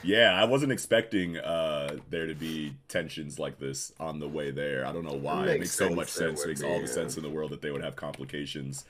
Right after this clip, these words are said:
Speaker 1: after launch.
Speaker 2: Just to
Speaker 1: Uh,
Speaker 2: kinda fill in the gap of it, you
Speaker 1: Yeah.
Speaker 2: know, buff a couple chapters out so that, you
Speaker 1: Yeah.
Speaker 2: know, when we get to the moon, Boichi and, and, and, uh, Riichiro Inagaki are really about to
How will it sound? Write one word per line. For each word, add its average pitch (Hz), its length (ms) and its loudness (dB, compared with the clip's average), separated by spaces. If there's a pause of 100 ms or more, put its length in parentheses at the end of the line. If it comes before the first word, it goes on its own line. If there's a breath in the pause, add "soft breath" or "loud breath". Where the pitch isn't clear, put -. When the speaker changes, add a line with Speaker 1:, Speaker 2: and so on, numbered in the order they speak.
(240 soft breath)
Speaker 1:
after 87 380 2
launch. 80 580 -4 (220 soft breath)
Speaker 2:
Just - 260 -6
to - 80 0
Speaker 1:
Uh, 123 40 0
Speaker 2:
kinda 90 300 -2 (120)
fill 92 240 2
in 90 120 0
the 87 80 -2
gap 80 440 -2
of 82 140 -4
it, 85 40 0 (200)
you 78 60 0
Speaker 1:
Yeah. 76 60 -2
Speaker 2:
know, 76 220 -4 (560)
buff 98 240 0
a 90 60 -4
couple 90 320 -4
chapters 87 580 -2
out 80 280 -4
so 85 160 -6
that, 82 200 -4
you 76 200 -4
Speaker 1:
Yeah. 71 100 -2
Speaker 2:
know, 71 220 -6 (320)
when 85 120 -4
we 90 100 -4
get 92 140 -4
to 87 100 -8
the 90 60 -6
moon, 90 500 -4
Boichi 92 540 -4
and, 87 160 -4
and, 87 460 -4
and, 85 340 -6
uh, 82 260 -6 (520 loud breath)
Riichiro 90 500 -4 (100)
Inagaki 87 520 -2
are 82 80 -2
really 85 200 -2
about 80 220 -6
to 76 120 -10